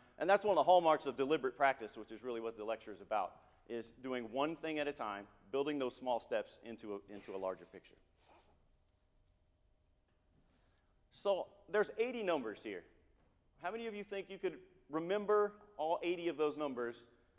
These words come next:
if I were to say them one at a time, one per second? Eighty numbers. You think you could do it? Somebody did. That's where Doctor Erickson's research started out.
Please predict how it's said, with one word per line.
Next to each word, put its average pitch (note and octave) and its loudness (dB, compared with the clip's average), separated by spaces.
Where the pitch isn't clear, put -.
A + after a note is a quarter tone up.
if C3+ -8
I C#3+ 2
were C#3+ 0
to C3+ -12
say D#3 2
them C3 -4
one C#3 0
at F3 0
a G#3 -2
time, A#2+ -4
one C3 -4
per C#3+ -8
second? B2+ -6
Eighty D3+ -4
numbers. A#2+ -10
You A2+ -20
think B2 -18
you C3 -14
could C3 -12
do E3+ -2
it? F3+ -6
Somebody G#3+ 0
did. D#3+ 0
That's D3+ 2
where E3+ 0
Doctor D#3+ 0
Erickson's D3 -4
research D#3 -6
started C#3+ -2
out. G#2 0